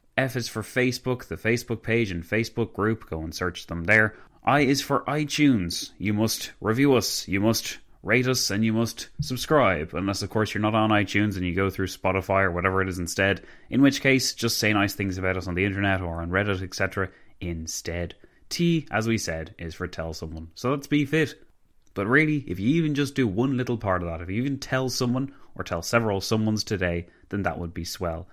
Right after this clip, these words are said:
This podcast exists and it thrives because of the support you guys give it. And it doesn't have to be monetary support, but of course, monetary support is helping me to do this as my job. So, yeah, you're doing real well with the monetary support,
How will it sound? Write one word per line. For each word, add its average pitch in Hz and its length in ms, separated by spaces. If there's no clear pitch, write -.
This 135 180
podcast 120 640
exists 104 600
and 110 120
it 120 140
thrives 123 640
because 117 340
of 117 80
the 113 80
support 98 480
you 92 80
guys 87 220
give 85 200
it. 82 140
And 95 80
it 90 80
doesn't 143 220
have 143 220
to 139 60
be 135 100
monetary 113 520
support, 107 480
but - 80
of 175 60
course, 101 380
monetary 98 400
support 98 400
is 90 200
helping 95 360
me 98 120
to 95 60
do 101 160
this 107 160
as 104 100
my 120 140
job. 92 360
So, 87 300
yeah, 120 260
you're - 100
doing 95 220
real 104 200
well 104 200
with 95 80
the 90 80
monetary 92 460
support, 98 420